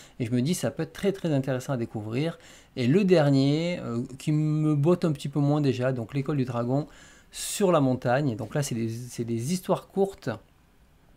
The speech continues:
et, euh, et donc du coup, euh, là, là, le, enfin, le, le Minotaure, euh, en femme de ména-, en, en ménagère, pardon, en ménagère, euh, bon, je, je sais pas,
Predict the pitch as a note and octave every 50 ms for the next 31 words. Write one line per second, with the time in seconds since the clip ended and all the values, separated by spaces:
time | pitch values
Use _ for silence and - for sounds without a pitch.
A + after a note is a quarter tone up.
0 | _ _ - - - - - - - - - - - - _ _ - - D3+ D#3+
1 | E3+ F3+ - - C#3 C3+ C3 B2+ B2 B2 B2 B2 B2 B2 B2+ C3+ D3 C#3+ E3 D#3
2 | C#3+ C#3+ C#3+ C#3 - - F3 F3+ F3+ F3+ E3 D3 C3+ B2+ B2 B2 A#2+ A#2+ A#2+ A#2
3 | A#2 A#2 A#2 A#2+ A#2 A#2+ B2 C3+ C#3 C3+ C3+ C#3+ D3 C#3 B2 A#2 - - A2 G#2+
4 | A2 A2 A#2 A#2 B2 - - _ _ - - B2 A2+ A#2 A#2 A#2+ B2+ C3 C3 C3
5 | - C#3+ C3 C3+ C3+ B2+ A#2+ A2+ G#2+ G#2+ A2+ A#2 A#2+ A2+ G#2+ A#2 - _ - -
6 | B2+ B2+ A2+ A2+ - C3+ C3 C3 B2+ B2 A#2+ B2 B2 B2+ C3 C3 C3 B2 A#2+ A#2+
7 | A#2+ A#2+ A#2+ A#2 A#2 A#2+ A#2+ A2+ A#2 C3+ D3 D3+ C3+ A#2 G#2 A#2 C3+ C#3 - A2+
8 | G#2+ G#2+ B2 C3+ - - - - - - - - - B2 A#2 B2+ D3 D3+ D3 C#3
9 | C3+ A#2 C3 C#3+ D3+ D#3+ D#3+ D3+ B2+ B2 A#2+ A#2 A2+ A#2 - - - - - _
10 | _ _ _ - - C3+ A#2 B2+ C3+ B2 - E3+ D#3 F3+ - - A2+ -